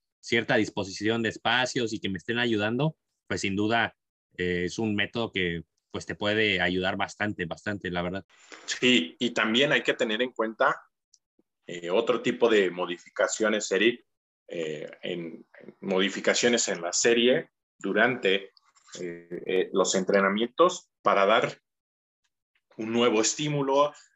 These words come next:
Speaker 2: para generar progresiones, para adaptar a ciertas circunstancias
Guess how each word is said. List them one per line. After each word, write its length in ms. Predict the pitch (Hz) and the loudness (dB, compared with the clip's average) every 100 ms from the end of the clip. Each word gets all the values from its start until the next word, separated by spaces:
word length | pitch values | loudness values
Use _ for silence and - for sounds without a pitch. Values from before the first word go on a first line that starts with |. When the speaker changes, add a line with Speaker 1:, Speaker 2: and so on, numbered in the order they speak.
| _ - | _ -2
Speaker 2:
para 240 | 101 95 | 0 0
generar 540 | 101 98 107 117 127 | -2 0 4 4 2
progresiones, 1200 | - 113 98 110 - 139 131 127 127 123 127 - _ _ _ _ - | 0 -2 -2 -6 -2 2 4 4 0 -2 -6 -12 _ _ _ _ 4
para 720 | 95 98 92 90 92 - _ - - | 4 6 4 2 -4 -8 _ -20 -10
adaptar 680 | - 107 101 98 - 120 131 | 0 2 4 2 2 2 2
a 40 | |
ciertas 460 | 123 123 113 - 113 | 0 -2 -2 -2 -4
circunstancias 1200 | 110 95 107 104 - 131 131 127 120 120 123 | -8 -10 -10 -12 -2 0 0 2 4 4 0